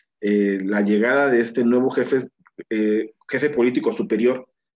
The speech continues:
son por un lado el triunfo rotundo, el triunfo que va ganando la Trigarancia, o sea, cómo va, va conquistando diferentes, eh, provincias del virreinato, va encapsulando a la Ciudad de México,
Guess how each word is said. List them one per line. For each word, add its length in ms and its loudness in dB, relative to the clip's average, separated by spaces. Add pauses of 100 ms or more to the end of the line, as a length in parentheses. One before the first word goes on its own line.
(120)
son 260 -2
por 120 4
un 160 4
lado 340 4
el 580 2
triunfo 380 2
rotundo, 420 -2
el 140 -4
triunfo 320 0
que 120 0
va 100 2
ganando 320 2
la 140 2
Trigarancia, 500 0
o 40 0
sea, 140 -2
cómo 220 2
va, 260 0
va 480 0 (340)
conquistando 680 0
diferentes, 720 0
eh, 440 2
provincias 540 0
del 120 0
virreinato, 500 0
va 80 0
encapsulando 500 0
a 60 2
la 80 -2
Ciudad 160 0
de 60 -2
México, 380 -8